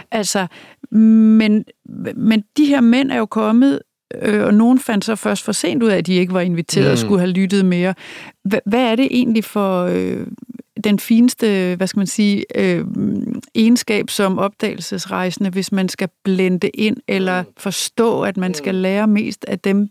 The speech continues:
Speaker 1: man
Speaker 2: Mm.
Speaker 1: møder på sin vej, som kender landet
Speaker 2: Mm.
Speaker 1: bedst? Altså, hvordan,
Speaker 2: Mm.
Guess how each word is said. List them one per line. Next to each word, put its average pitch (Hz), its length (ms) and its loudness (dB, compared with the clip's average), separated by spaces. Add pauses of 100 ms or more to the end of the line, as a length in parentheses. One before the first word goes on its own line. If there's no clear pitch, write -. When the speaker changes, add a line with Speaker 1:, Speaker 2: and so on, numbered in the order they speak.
Speaker 1:
man 190 200 0
Speaker 2:
Mm. 190 60 2
Speaker 1:
møder 202 240 2
på 196 160 -4
sin 180 180 -2
vej, 196 160 -4
som 190 160 -6
kender 196 240 -2
landet 196 340 -2
Speaker 2:
Mm. 262 60 -10
Speaker 1:
bedst? 190 240 -2 (220)
Altså, 208 180 0 (240)
hvordan, 226 400 2
Speaker 2:
Mm. 254 60 4